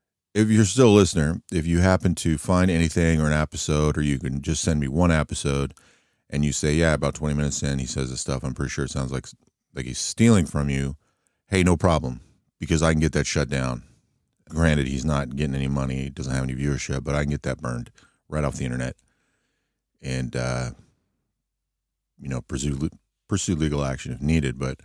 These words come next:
right now I can get his stuff taken down. So if you wanna send me that, i-, if you got it, you know, let me know. We'll figure it out. Now, moving on to Sarah's comment or question, really. So I'm not familiar with the book, but I am familiar with that process.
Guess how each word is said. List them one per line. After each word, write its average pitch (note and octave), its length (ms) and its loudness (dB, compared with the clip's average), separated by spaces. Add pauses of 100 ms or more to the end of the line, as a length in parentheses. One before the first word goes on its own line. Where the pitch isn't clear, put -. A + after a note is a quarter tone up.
(500)
right G2 160 6
now F2+ 160 8
I D#2+ 40 6
can D#2 80 4
get C#2+ 120 0
his C2+ 100 -2
stuff C2+ 200 -6
taken C2+ 260 -6
down. C2 220 -6 (480)
So G2 360 6 (360)
if - 100 -12
you G2 80 0
wanna F#2 220 6
send E2 240 0
me D#2 60 4
that, D2+ 280 0 (600)
i-, D#2+ 140 -6
if C#2+ 140 -4
you D2 80 -2
got C#2+ 260 2
it, C#2 80 -2
you C#2 60 -8
know, C#2 120 -2
let D2 120 0
me D2 100 -2
know. C#2+ 180 0
We'll C#2+ 140 -4
figure C2+ 220 -6
it C2+ 40 -6
out. C2+ 180 -6 (720)
Now, F2 180 0
moving G#2 240 6
on G2+ 180 6
to D#2+ 120 0
Sarah's F2+ 600 2 (180)
comment G#2 500 4
or D#2 220 -6
question, G2 460 -4
really. D#2 260 0 (1080)
So - 120 0
I'm B2 80 8
not C3+ 180 8
familiar A#2+ 300 8
with G#2+ 120 6
the F#2 80 0
book, E2+ 340 4
but F#2 100 4
I F2+ 60 6
am F2+ 100 4
familiar F2 280 2
with E2 80 4
that D#2 120 2
process. D#2+ 380 -2